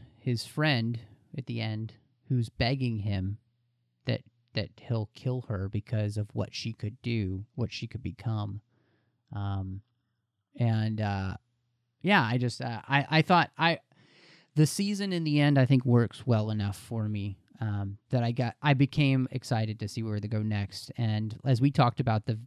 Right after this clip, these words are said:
the, the villain, I think, did enough for me to, to really make this a worthwhile, uh, investment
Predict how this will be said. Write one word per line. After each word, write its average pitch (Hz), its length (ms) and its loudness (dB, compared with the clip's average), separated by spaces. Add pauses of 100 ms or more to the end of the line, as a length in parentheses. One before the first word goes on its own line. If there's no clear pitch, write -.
the, 123 80 -2
the 113 140 0
villain, 113 440 -2
I 98 120 -6
think, - 380 -8 (100)
did 107 160 -4
enough 101 380 -6
for 104 200 -8
me 101 280 -10
to, 117 160 -20 (100)
to 110 100 -14
really 104 260 -8
make 98 280 -10
this - 380 -10 (760)
a 135 60 0
worthwhile, 123 960 -2 (320)
uh, 127 120 -6
investment 113 720 -6